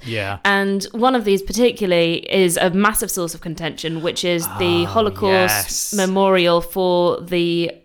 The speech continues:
Speaker 2: Jewish victims of the Holocaust.
Speaker 1: Mm.
Speaker 2: Now, there's loads of issues around that as it is,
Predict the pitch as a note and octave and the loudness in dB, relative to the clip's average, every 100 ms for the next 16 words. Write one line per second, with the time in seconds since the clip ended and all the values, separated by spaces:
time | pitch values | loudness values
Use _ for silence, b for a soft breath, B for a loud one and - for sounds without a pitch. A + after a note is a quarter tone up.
0 | _ - - A3 G#3 F#3 F3+ - F3+ E3 | _ -12 -2 2 2 2 -2 -2 -6 -6
1 | E3 E3 E3 - - - - B2+ C3 A#2+ | -6 -4 -4 -4 -8 -8 -4 0 0 0
2 | G2+ F#2+ G#3 A3 G#3+ C4+ C4+ B3 - - | -4 -2 2 2 4 2 2 -4 -8 -2
3 | A3+ A3 G#3 F#3 F#3 F3 E3+ E3+ E3 - | 0 2 0 0 0 0 2 2 2 0
4 | - F#3 F3 E3+ D#3 G#2+ D3 E3+ | 0 0 2 2 0 0 -2 -2